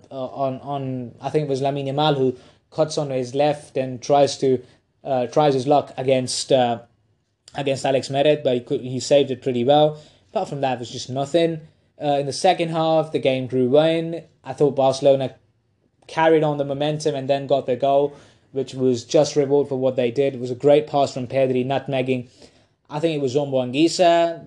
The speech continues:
The ball goes in, and then Lewandowski with a brilliant finish. I think it was a very, very good,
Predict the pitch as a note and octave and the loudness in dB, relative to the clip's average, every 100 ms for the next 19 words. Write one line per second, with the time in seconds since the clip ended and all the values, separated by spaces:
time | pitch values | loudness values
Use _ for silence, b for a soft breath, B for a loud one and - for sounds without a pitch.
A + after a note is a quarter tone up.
0 | - C#3+ B2+ D3+ C#3+ B2 D3 C3+ B2+ D#3 | -14 -12 2 6 6 4 4 4 6 6
1 | D#3+ D#3 C#3+ C3+ B2+ B2 A#2+ B2+ C3 C3+ | 6 4 -4 -4 -2 -2 -2 -4 -2 -2
2 | C3 - B2 A#2 A2+ C#3 B2+ A#2 C3 B2+ | -2 -4 -4 -4 -2 0 0 -2 -4 -2
3 | C#3 F#3 B3+ C#3+ A#2+ A#2 D#3 D3+ C#3 C3+ | -2 -4 -2 -2 0 2 4 4 2 0
4 | B2+ B2+ | -2 -4